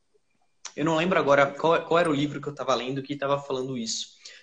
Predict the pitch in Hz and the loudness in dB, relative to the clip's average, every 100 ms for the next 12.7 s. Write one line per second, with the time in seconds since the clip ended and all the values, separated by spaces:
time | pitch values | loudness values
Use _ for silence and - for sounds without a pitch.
0 | _ - 120 113 135 151 160 147 143 143 | _ -8 -6 0 0 2 2 0 0 -2
1 | 139 127 120 120 117 - 127 127 - 135 | -2 -2 -2 0 -2 -4 -8 -6 -4 -6
2 | - 120 - 170 190 190 - _ _ _ | -4 -2 -2 0 0 -2 -18 _ _ _
3 | _ - - 123 - 127 135 127 - - | _ -18 -6 0 6 6 4 -4 -2 2
4 | - - 110 120 120 101 113 - 151 143 | 0 2 4 4 2 -8 -10 -6 -6 4
5 | 202 196 220 185 143 143 131 - 131 135 | 8 8 8 6 6 4 0 -4 -2 -2
6 | 123 123 104 - _ _ - 127 135 131 | 2 2 0 -8 _ _ -2 0 2 2
7 | - 135 127 131 127 127 127 117 113 107 | 0 2 4 4 4 -6 -2 0 2 2
8 | 107 101 _ - - 127 135 127 123 135 | -2 -6 _ -20 -12 -2 0 0 2 4
9 | 180 196 143 110 - - _ 107 110 107 | 6 6 4 0 -4 -18 _ -2 0 0
10 | - 135 131 147 151 143 147 147 165 165 | 0 -2 2 4 4 6 4 4 0 -2
11 | 165 170 160 151 - 151 160 - - 98 | 0 0 0 -4 0 0 2 -2 -4 -2
12 | 135 - 175 160 151 101 | 0 2 0 2 -2 -2